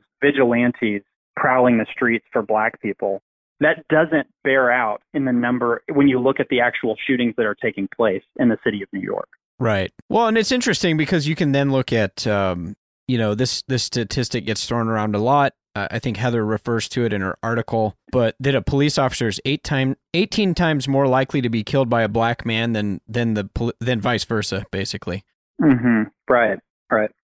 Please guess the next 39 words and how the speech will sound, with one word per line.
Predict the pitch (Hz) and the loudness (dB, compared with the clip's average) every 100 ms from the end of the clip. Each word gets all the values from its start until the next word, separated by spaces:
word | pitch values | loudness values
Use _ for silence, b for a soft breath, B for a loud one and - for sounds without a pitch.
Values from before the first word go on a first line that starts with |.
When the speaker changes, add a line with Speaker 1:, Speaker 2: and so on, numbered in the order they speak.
| _ _ | _ _
Speaker 2:
So, | - - 190 185 170 - - | -8 0 4 4 2 0 -2
yeah, | 202 185 | 0 2
and | - 190 | 2 2
then | 202 214 | 2 2
you | |
look | 185 185 | 2 0
at | 160 | 0
the | 139 | -2
statistics | - 151 - 160 - 135 | -2 -4 0 0 0 0
on | 131 120 110 | 0 0 0
black | 135 131 127 | 2 0 0
on | 120 | 0
black | 113 117 - | 0 -2 -4
crime. | - 185 170 165 160 151 131 _ _ _ _ _ _ - | -4 0 2 2 2 0 -4 _ _ _ _ _ _ -6
Um, | 117 113 107 - | -2 0 -2 -6
of | |
course, | - 139 120 | -4 -4 -2
places | 131 113 113 | -2 -2 -2
like | 107 101 | -2 -2
Chicago, | - 117 120 117 113 110 | -4 0 0 2 2 2
inner | 101 107 | 0 -2
cities, | - 131 120 113 104 | -2 -2 0 -2 -2
Baltimore, | - 113 - 117 117 113 110 98 _ _ _ _ - | -2 -2 -2 -2 -2 0 -2 -4 _ _ _ _ -6
New | 113 | -2
York | 107 107 - | 0 0 0
is, | 104 98 - - | -4 -6 -10 -10
is | 113 101 - - | -8 -6 -8 -4
very, | 120 113 | 0 0
very | 107 101 | 2 0
similar. | - 123 117 104 | 0 0 0 2
Most | 156 214 | 0 0
of | 208 | 0
the | 131 | 2
deaths | 127 123 | 2 2
that | 120 | 0
are | 95 | -2
happening | 101 113 110 95 87 - _ _ _ _ _ _ _ _ | -2 -4 -4 -6 -6 -10 _ _ _ _ _ _ _ _
are | 127 113 | -4 -2
not, | 110 120 110 98 - - | 0 2 2 0 -4 -12